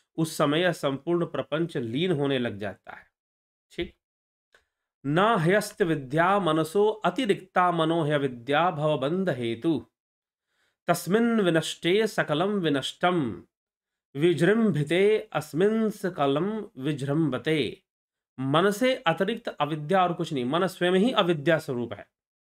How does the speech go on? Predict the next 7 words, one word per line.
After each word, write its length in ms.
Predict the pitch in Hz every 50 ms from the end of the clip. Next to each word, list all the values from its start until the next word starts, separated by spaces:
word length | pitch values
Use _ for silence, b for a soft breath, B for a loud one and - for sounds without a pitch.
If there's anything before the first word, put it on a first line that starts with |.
| _ _ _ _ _ _ _ _ _ _ _ _ _ _ -
मन 240 | 143 156 165 190 196
से 200 | 196 - 269 269
अतिरिक्त 520 | - - 170 165 - 185 226 226 226 -
अविद्या 680 | - - - 160 151 151 156 147 139 135 175 196 208 220
कुछ 280 | 208 - 170 160 - 170
भी 260 | 147 127 185 233 240
नहीं, 320 | 185 151 135 113 90 -